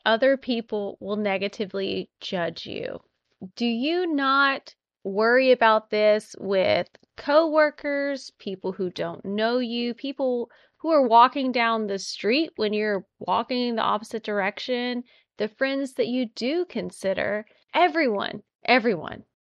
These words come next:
How about, do you avoid experiences or places where social interaction will occur, like parties, classes, stores, restaurants, gyms, grocery stores,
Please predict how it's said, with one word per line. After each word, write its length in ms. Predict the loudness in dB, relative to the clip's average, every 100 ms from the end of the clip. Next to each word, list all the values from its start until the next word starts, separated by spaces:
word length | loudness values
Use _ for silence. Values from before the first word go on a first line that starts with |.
| _ _ _
How 200 | -2 0
about, 440 | 4 4 4 2
do 80 | -4
you 560 | -4 -2 -2 -2 -2 -2 -2
avoid 500 | -2 0 2 2 0
experiences 1120 | -4 -10 -4 -2 0 -4 -4 0 2 0 -2
or 120 | -10
places 500 | -6 -4 -4 -6 -10
where 140 | -6 -6
social 440 | -4 -4 -2 -4
interaction 800 | -4 -6 -2 -2 -4 -8 -8 -8
will 240 | -6 -4 -4
occur, 380 | -6 -8 -8 -14 -8
like 360 | -4 -4 -4 _ _ _
parties, 640 | 0 2 2 -2 -6 _ _ _ _ _
classes, 720 | 2 4 2 -2 -10 -10 -20 _ _ _
stores, 760 | -14 0 2 4 4 0 -4 -10 _ _ _
restaurants, 760 | 0 0 0 -2 0 -2 -6 -20 _
gyms, 600 | -6 0 0 0 -4 -8 _ _ _
grocery 540 | -18 0 0 2 -2 -6
stores, 640 | -4 -2 0 2 -2 -6